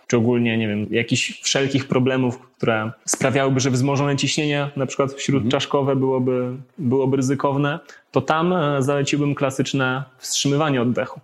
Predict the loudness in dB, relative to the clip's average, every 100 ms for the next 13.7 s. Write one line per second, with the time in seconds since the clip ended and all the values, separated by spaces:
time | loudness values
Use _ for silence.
0 | -4 -4 0 0 2 0 0 0 -2 0
1 | 0 2 2 0 -2 -4 -2 0 2 2
2 | 2 2 0 0 0 0 0 0 0 -2
3 | -2 0 0 0 0 0 0 0 -2 -2
4 | -8 _ _ _ 0 0 2 2 2 2
5 | 2 0 0 0 0 0 0 0 2 0
6 | 0 -2 0 0 0 -2 -2 0 -2 -4
7 | _ _ _ _ _ -2 0 2 0 0
8 | 0 0 0 0 0 0 0 0 0 -2
9 | -4 0 0 2 0 0 -2 -6 -10 _
10 | -4 0 2 2 2 0 0 0 0 0
11 | 0 0 0 0 -2 -4 -20 -20 -20 -20
12 | _ 0 2 2 2 0 0 -2 0 2
13 | 2 2 0 0 0 -2 -2